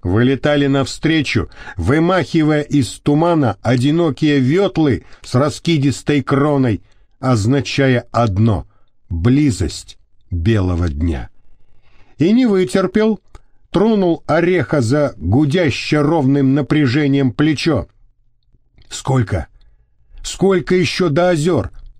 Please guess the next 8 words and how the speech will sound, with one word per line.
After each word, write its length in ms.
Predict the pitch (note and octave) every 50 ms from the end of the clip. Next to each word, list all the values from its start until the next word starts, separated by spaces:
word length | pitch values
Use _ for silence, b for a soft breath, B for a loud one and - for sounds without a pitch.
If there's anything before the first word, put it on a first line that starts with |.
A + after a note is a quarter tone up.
| - _ _ B B B B
Ветер 440 | - B2 D#3 D#3 C#3+ - D#3 D3 B2+
сразу 480 | - - D#3 D#3 F3+ D#3+ A#2+ B2 C3
забил 560 | A#2 F#2+ E2 E2 B2+ E3+ F#3 F3 A3+ A#3 G3+ D3+
ему 320 | D3+ D3+ D3 D3+ D3+ C3
глотку, 640 | G2+ F#2 G2 D3+ E3+ F3+ F#3 D3 B2+ - - A2+ G2
заткнул. 680 | D#2+ D#2+ C#3+ F#3 F#3 - - G3+ A3 F#3 B2+ E2+ - - - - - _ - - - - - - - - - - -
«Не 200 | - G2 A#2+ C#3
дрожи, 1120 | C3+ B2 D3 D3+ D#3+ D#3+ D#3+ C#3+ C#3+ C#3+ D3+ D#3 D#3 D3+ D3+ C#3+ C3+ A#2+ G#2+ F2+ D2+ C#2